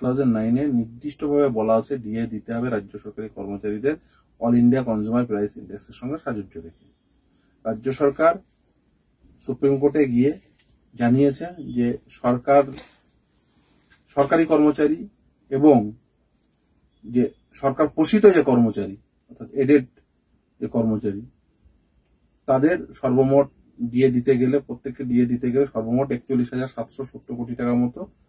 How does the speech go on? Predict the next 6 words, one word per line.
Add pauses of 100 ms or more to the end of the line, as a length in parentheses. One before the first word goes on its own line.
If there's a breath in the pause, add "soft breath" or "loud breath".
(240)
তাদের
আর্থিক
দায়ভার (560)
বহন (100)
করতে
হবে।